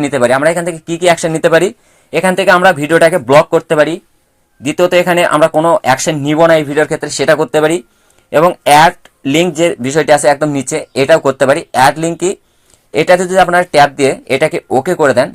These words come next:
সেক্ষেত্রে যে ব্যক্তিটি আপনার রিলসটি আপলোড করেছে তার পেজ বা প্রোফাইল থেকে,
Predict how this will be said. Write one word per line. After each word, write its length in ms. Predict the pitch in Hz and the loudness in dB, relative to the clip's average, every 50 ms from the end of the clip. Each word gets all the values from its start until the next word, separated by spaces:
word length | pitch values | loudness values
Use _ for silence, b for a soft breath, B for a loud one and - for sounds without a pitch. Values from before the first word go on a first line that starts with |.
| - - | -14 -10
সেক্ষেত্রে 440 | - 147 151 143 165 - - - 113 127 - _ _ - 98 107 | -8 -6 -4 -4 -4 -4 -6 -6 -6 -8 -8 _ _ -14 -8 -6
যে 80 | 147 147 | -6 -6
ব্যক্তিটি 280 | 165 160 - 165 160 165 160 | -6 -6 -8 -6 -2 -2 -2
আপনার 160 | 151 156 156 143 123 | 0 0 -2 -2 -2
রিলসটি 340 | 135 143 143 - - - 151 - - - 110 | -4 -6 -6 -8 -8 -8 -8 -6 -4 -4 -4
আপলোড 180 | - 147 151 - | -2 -4 -6 -6
করেছে 200 | 143 139 131 143 - | -6 -8 -6 -4 -2
তার 100 | 135 131 - _ - | -2 -2 -2 _ -4
পেজ 140 | 143 151 151 143 | -2 -2 -2 -2
বা 40 | 156 135 | -4 -4
প্রোফাইল 240 | 131 120 117 120 110 107 | -4 -2 -2 -2 -4 -4
থেকে, 140 | 107 113 | -6 -8